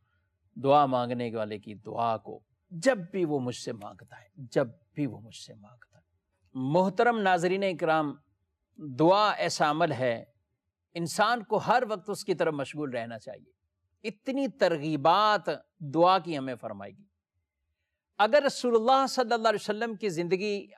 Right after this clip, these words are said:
ہم دیکھیں تو آپ کی زندگی مبارکہ میں بکثرت دعا، بکثرت دعا۔ اللہ نے آپ کو معجزات سے نوازا۔ آپ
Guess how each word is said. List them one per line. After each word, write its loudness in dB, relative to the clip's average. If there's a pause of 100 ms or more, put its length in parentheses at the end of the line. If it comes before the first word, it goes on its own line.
ہم -2
دیکھیں -6 (1000)
تو -2
آپ -2
کی -6
زندگی -4
مبارکہ -4
میں -8
بکثرت -6 (120)
دعا، -2 (140)
بکثرت -6
دعا۔ -8 (1120)
اللہ 0
نے 0
آپ 0
کو 0
معجزات 0
سے -8
نوازا۔ -12 (960)
آپ 6